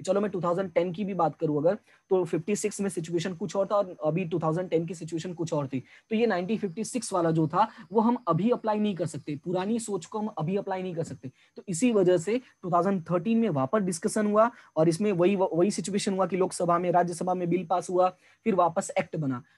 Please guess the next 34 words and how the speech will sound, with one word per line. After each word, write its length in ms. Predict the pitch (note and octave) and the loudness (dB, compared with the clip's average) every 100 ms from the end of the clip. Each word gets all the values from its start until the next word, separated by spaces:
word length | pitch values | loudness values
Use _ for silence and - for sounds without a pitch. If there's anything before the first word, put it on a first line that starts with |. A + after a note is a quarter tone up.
| _ | _
तो 120 | A4+ | -8
इसके 260 | F#3+ E3 A#3+ | -6 -2 2
लिए 160 | A3+ A#3 | 2 2
टू 140 | A3 | 0
थाउजेंड 300 | F3 F3 G3 | -2 -2 -2
थर्टीन 300 | E3 E3 A3 | -2 0 0
वाला 200 | G3+ F#3+ | 2 0
जो 180 | F3+ F#3+ | 0 0
act 220 | F3+ F#3 | -2 -2
था, 300 | F3+ E3+ G3 _ _ - | -4 -2 -4 _ _ -4
वो 180 | G#3 A#3+ | 0 0
कैसे 360 | G#3 G3 A#3 | 0 0 -2
इसका 220 | A3+ - | -2 -2
procedure 440 | F#3+ F#3 E3 E3+ F#3+ | -2 0 0 2 2
हुआ 180 | E3 D#3 | 4 2
था, 120 | F#3+ | -2
वो 240 | F3+ F3 | 0 2
देखो। 320 | D#3+ C#3+ F#3 - _ _ _ _ | 4 2 -2 -8 _ _ _ _
सबसे 320 | - F3 B3+ | -2 0 2
पहले 260 | A#3+ G#3 G#3+ | 2 2 0
ये 80 | G3+ | 0
जो 140 | F#3+ | 0
bill 260 | F3 G#3+ G3 | 0 0 0
था, 80 | |
टू 180 | F#3+ F#3 | -4 -2
थाउजेंड 360 | E3 E3 G3+ E3+ | 0 0 -2 0
ट्वेल्व 280 | F3+ F3 D#3 | 4 6 6
में 240 | F3 D4+ _ _ _ _ _ _ | 2 -4 _ _ _ _ _ _
ये 80 | F#3+ | -6
pass 360 | D#3+ G#3+ - F#3 | 4 6 6 6
हुआ 180 | E3 | 4
था, 260 | D#3 F#3 C#4 - _ _ _ _ _ _ _ _ _ _ _ _ _ - | 4 0 -2 -10 _ _ _ _ _ _ _ _ _ _ _ _ _ 0
passed 340 | E3 F3+ F3 D#3 | 4 6 4 2
by 360 | E3 D#3+ D#3+ | 4 4 2